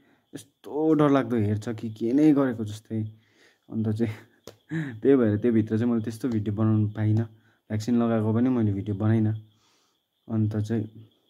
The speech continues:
तर मैले भ्याक्सिन चाहिँ लगाएँ आज। अन्त मलाई केही साइड इफेक्ट जस्तो केही भएको चाहिँ छैन,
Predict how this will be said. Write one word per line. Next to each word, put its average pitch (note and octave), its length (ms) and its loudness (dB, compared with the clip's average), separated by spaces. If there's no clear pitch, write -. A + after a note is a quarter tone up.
तर A#2 120 -2
मैले A2 260 4
भ्याक्सिन G#2 520 -2
चाहिँ G2+ 180 -6
लगाएँ A2 280 0
आज। A2 180 0
अन्त G#2 120 -8
मलाई G#2 380 -2
केही F3 340 2
साइड B2+ 280 -2
इफेक्ट A#2 260 -4
जस्तो G#2+ 380 -12
केही B2 180 -4
भएको G#2 300 0
चाहिँ A2 140 0
छैन, C3 280 2